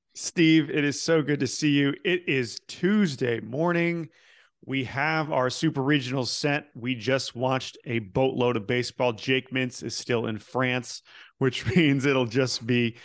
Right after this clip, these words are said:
me and Steve here once again. I think Jake will be back next week, so you don't have to deal with just us for that much longer. On this episode of The Shock Factor, we are going to review all the regional action, all of it. We're gonna go pitch by pitch from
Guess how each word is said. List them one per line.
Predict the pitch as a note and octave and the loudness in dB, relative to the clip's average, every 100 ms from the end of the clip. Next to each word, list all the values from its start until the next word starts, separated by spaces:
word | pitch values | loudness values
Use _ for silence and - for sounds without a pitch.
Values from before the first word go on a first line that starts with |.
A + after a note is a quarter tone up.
| - - | -18 -2
me | C#3 C3+ | 2 2
and | B2+ | 0
Steve | - C#3 C3+ | 0 2 2
here | - C3+ B2+ | 0 0 2
once | A#2+ B2 B2 - | 0 -2 -4 -8
again. | A2 B2+ B2+ B2+ B2 - _ _ | -4 -2 0 -2 -6 -16 _ _
I | D3 | -6
think | - G#3+ - | 0 0 4
Jake | D#3 C#3+ | 4 4
will | B2 | 0
be | A#2 | -2
back | A2+ A2+ A2 - | -2 0 0 0
next | A2+ G#2 - | -4 -4 -6
week, | - - | -6 -6
so | - - G#2+ G2+ G2+ _ _ - | -6 2 2 2 -2 _ _ -4
you | B2 | 0
don't | B2+ | 2
have | A#2+ | 0
to | - | -2
deal | A2 A2+ A2 | -2 0 0
with | G#2 | 0
just | A2 G#2+ - | -2 -2 -2
us | G#2+ G2+ - - - _ | -2 -2 -6 -18 -20 _
for | A#2+ | -4
that | A2 G2+ | -2 -2
much | G2+ - G#2 | -4 -8 -8
longer. | G2+ G2 G2+ | -6 -2 0
On | G#2 C3 | 2 2
this | C#3 C#3+ | 0 0
episode | C3 A#2 B2+ | -2 0 0
of | A2+ | 0
The | |
Shock | A2 - A2 - | -4 -2 -4 -2
Factor, | A2+ G#2+ A2+ | -4 -4 -4
we | B2+ | -2
are | C#3+ | 0
going | C3+ C3 | 0 -2
to | A#2+ | -4
review | A#2+ G#2+ A#2+ A#2 - - - - - | -8 -4 -2 -2 -4 -16 -20 -16 2
all | D3+ | 4
the | D#3 | 4
regional | D3+ D3 C3+ C#3+ | 4 4 4 4
action, | C#3 C#3 - C#3+ | 4 2 0 0
all | D#3+ D3 | 4 4
of | A#2+ | 2
it. | G2 | -2
We're | B2 B2 | -2 0
gonna | B2+ | 0
go | A#2 | 0
pitch | A2 - E3 - | -2 -4 -8 -2
by | C#3 B2+ | -2 -2
pitch | - B2+ - - - _ _ | -4 -6 -6 -18 -20 _ _
from | A#2+ | -2